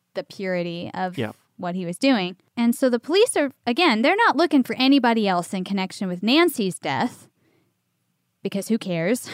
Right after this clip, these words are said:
Speaker 1: <laughs> I
Speaker 2: Right.
Speaker 1: guess nobody likes this bitch anyway, so whatever.
Speaker 2: Oh, yeah.
Speaker 1: Uh, and we got this other crazy dude who,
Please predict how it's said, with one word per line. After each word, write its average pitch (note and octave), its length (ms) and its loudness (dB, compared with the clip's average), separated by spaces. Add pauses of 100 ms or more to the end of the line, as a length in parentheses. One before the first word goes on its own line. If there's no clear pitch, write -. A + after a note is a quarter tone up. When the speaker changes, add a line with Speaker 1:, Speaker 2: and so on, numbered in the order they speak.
Speaker 1:
<laughs> - 140 -8
I A#3+ 80 4
Speaker 2:
Right. B2+ 160 2
Speaker 1:
guess F#3+ 260 -2
nobody G#3+ 300 0
likes F3+ 240 -4
this F3+ 180 -8
bitch F#3+ 220 -6
anyway, G#3 420 -2
so E3+ 300 -6
whatever. F#3+ 520 0 (160)
Speaker 2:
Oh, D#3+ 140 2
yeah. B2+ 300 0 (260)
Speaker 1:
Uh, G3+ 320 2
and G#3 160 0
we G#3 100 0
got G3+ 220 -4
this G#3+ 300 -4
other G#3+ 220 0
crazy G3 360 -4
dude G3 360 0
who, F#3 360 -2